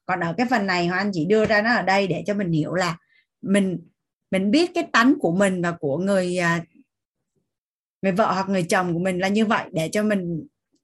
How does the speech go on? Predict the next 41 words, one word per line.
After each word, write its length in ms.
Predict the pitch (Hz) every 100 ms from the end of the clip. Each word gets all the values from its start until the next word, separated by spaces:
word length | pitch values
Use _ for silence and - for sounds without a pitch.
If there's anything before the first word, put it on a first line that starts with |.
| -
không 300 | - 294 277
có 80 | 320
thấy 260 | 330 285
nó 80 | 320
là 120 | 339
vấn 200 | 190 226
đề. 340 | 269 208 175 170 - _ _ _ _ _ _ _ _ _ _ _ _ _ _ -
Nó 80 | 269
rất 240 | 320 359
là 80 | 220
bình 280 | 196 196 180
thường 300 | 196 190 190
thôi, 200 | 214 220
tánh 220 | - 247 392
họ 220 | 269 120 - _ _ _ _ _ _ _ _ -
đẻ 260 | 175 170
ra 220 | 190 240 226
cái 120 | 262
tánh 300 | 220 247 294
của 100 | 190
họ 200 | 185 -
đối 180 | 202 233
với 160 | 294
tiền 220 | 277 208 170
nó 100 | 226
là 140 | 214
như 180 | 180 190
vậy. 180 | 196 - - _ _ _ _ _ _ _ _ _ _ _ _ _ _ _ _ _ - - _ _ -
Và 140 | 202
mình 220 | 208 208
cũng 100 | 214
không 220 | 269 285
ghét 180 | 262 330 494
họ 260 | 311 220
luôn. 300 | 220 254 254 240 _ - - - -
Tại 200 | 208 208
vì 260 | 233 220
á, 100 | 285 302
cái 160 | 311 349
người 440 | 311 262 220 202
mà 280 | 202 196